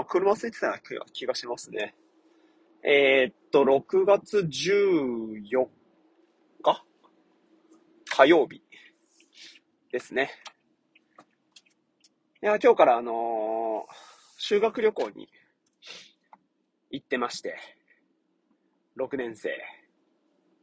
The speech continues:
朝早くね、出かけていきましたけど。うーん、まあ、なんか天気はね、まあこの時期なんで、うん、まあこの時期らしい天気にきっとなるんでしょうけど、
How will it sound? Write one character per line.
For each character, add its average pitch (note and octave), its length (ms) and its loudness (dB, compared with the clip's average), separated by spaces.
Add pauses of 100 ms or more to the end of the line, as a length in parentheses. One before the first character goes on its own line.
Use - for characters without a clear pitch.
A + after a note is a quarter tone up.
(960)
朝 C3 220 -6
早 B2+ 220 2
く A#2+ 100 -8
ね、 A2+ 300 -8
出 B2+ 120 -8
か B2+ 120 -10
け B2+ 100 -6
て B2+ 120 -2
い A#2+ 80 -4
き C3 100 -6
ま C3 100 -4
し - 60 -10
た A2+ 100 -6
け G#2 100 -8
ど。 - 220 -4 (1400)
う C#3+ 40 -2
ー A#2 1800 -2
ん、 C3 40 -12
ま D3 340 4
あ、 A2 60 -2 (440)
な D#3+ 280 0
ん - 20 -10
か E3+ 100 2
天 B3 220 4
気 A#3 120 8
は D3+ 100 10
ね、 D#3+ 180 2
ま D3+ 180 2
あ B2 60 -4
こ - 140 -6
の D3+ 100 0
時 D#3+ 140 -6
期 F3+ 80 -2
な C3+ 120 2
ん A#2 100 -6
で、 G#2+ 220 2 (920)
う B2 60 -16
ん、 A#2+ 380 -14
ま A#2 100 -2
あ - 20 -6
こ A#2+ 140 -8
の B2+ 100 0
時 B2 120 -4
期 C#3+ 80 6
ら A#2+ 120 10
し C#3+ 200 2
い A2 40 -6
天 B2+ 220 2
気 A2+ 120 -6
に G2 180 -8 (560)
き - 100 -12
っ - 20 -18
と C#3+ 100 4
な B2 120 10
る B2+ 100 2
ん - 40 -18
で G2 80 -10
し - 100 -4
ょ G#2+ 40 -2
う - 40 -6
け - 120 -8
ど、 - 240 -2